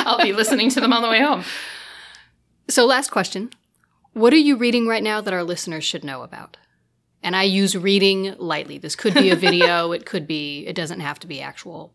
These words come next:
Speaker 2: text.
Speaker 1: So these days, I'm reading usually a leadership book and a book related to my teaching in law and security studies. So the current leadership book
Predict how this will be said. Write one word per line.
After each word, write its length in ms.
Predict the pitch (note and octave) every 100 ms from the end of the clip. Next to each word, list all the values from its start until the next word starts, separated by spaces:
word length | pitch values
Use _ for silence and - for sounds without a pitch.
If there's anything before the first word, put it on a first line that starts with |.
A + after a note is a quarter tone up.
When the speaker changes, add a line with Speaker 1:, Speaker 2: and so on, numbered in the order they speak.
| _
Speaker 2:
text. 440 | - - - - - _ _ _ _ _ _ _ _ _ _
Speaker 1:
So 440 | B3+ C4+ G#3 G#3
these 300 | G3+ A#3+ C#4+
days, 400 | B3 B3 B3 C4 -
I'm 280 | G3+ G3+ G3
reading 560 | G3+ G3+ G3 F#3+ F#3
usually 440 | F#3 E3+ E3+ D#3+ E3
a 40 |
leadership 560 | D#3+ F#3+ C4 - E4 -
book 280 | F#4 - - -
and 260 | F#3+ F#3
a 340 | F3+ F3 E3+ - _
book 240 | F#3+ F#3+
related 600 | F3 F3+ E3+ E3 F3 E3 -
to 600 | - F3+ E3+ E3 E3 D#3
my 140 | D3+
teaching 380 | D#3+ F#3 F3 D#3+
in 160 | D#3+ D#3
law 220 | D#3 D#3+
and 160 | D3+ C#3+
security 400 | - D#3+ D#3 -
studies. 580 | - - - - - - - - _
So 120 | -
the 100 | G#3+
current 340 | A3 C#4 C4+ G3+
leadership 500 | A3+ B3+ B3+ B3 -
book 240 | B3 -